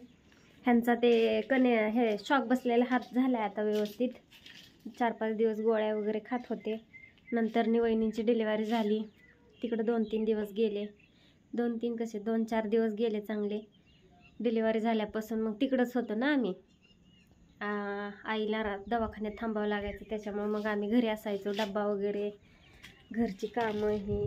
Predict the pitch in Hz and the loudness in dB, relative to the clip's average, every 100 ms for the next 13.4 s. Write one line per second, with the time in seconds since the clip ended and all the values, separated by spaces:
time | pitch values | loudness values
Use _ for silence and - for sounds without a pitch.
0 | 202 - 220 214 214 208 220 208 190 214 | -4 -4 -4 -2 -4 0 0 0 -2 -2
1 | 208 - 202 - 247 247 269 254 262 254 | -2 -4 -8 2 2 6 4 6 4 2
2 | 226 208 208 214 208 208 214 202 - - | 0 -2 0 0 0 0 -2 -2 -2 0
3 | - - - - - 214 220 226 220 208 | 0 -2 -6 -8 -8 -6 -4 -4 -2 -2
4 | 214 214 202 208 196 196 202 202 - - | 0 0 0 -2 -2 -4 -10 -10 -16 -20
5 | - - - 202 202 208 202 202 220 220 | -20 -18 -10 -6 -6 -4 -4 -4 -4 -4
6 | 214 214 220 214 202 190 190 - - - | -4 -2 -2 -2 -4 -2 -2 -4 -6 -6
7 | - - - - - - - - - - | -8 -8 -12 -10 -12 -12 -12 -14 -18 -18
8 | - - - - - 233 247 247 277 302 | -14 -10 -10 -10 -6 0 2 2 4 4
9 | 269 277 233 233 277 269 - 277 269 277 | 4 2 -2 0 0 0 0 2 4 4
10 | 254 254 233 233 254 254 240 233 240 226 | 4 0 0 -2 0 0 0 0 0 0
11 | 240 233 233 226 226 240 240 208 214 214 | -2 -2 -2 -2 -2 -2 0 0 0 2
12 | 226 269 269 285 320 294 226 220 247 - | 2 2 4 4 6 4 4 2 0 -4
13 | 247 - 240 | -8 -4 -2